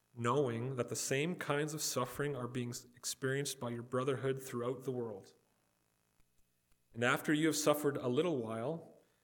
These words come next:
the God of all grace, who has called you to his eternal glory in Christ, will himself restore, confirm, strengthen, and establish you." See,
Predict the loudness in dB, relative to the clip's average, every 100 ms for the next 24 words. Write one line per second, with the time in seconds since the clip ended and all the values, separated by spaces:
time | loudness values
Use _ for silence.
0 | _ _ -8 0 2 2 2 2 0 0
1 | -2 -2 -4 -4 -4 -4 -4 -8 -2 2
2 | 2 0 -6 -6 -6 -6 -2 0 2 2
3 | 2 0 -4 -8 -8 -10 -4 -2 -2 -4
4 | -2 -2 -4 -10 -16 -6 -6 -2 0 0
5 | -2 -6 -14 -20 -14 -14 -10 -4 -2 -2
6 | -6 -12 _ _ _ -16 -4 0 0 -2
7 | -6 -6 -10 _ _ _ _ _ _ _
8 | -8 -4 0 0 0 -6 -8 -14 -20 _
9 | _ _ _ _ _ _ _ _ _ _
10 | _ _ _ _ _ _ _ _ _ _
11 | -6 -2 0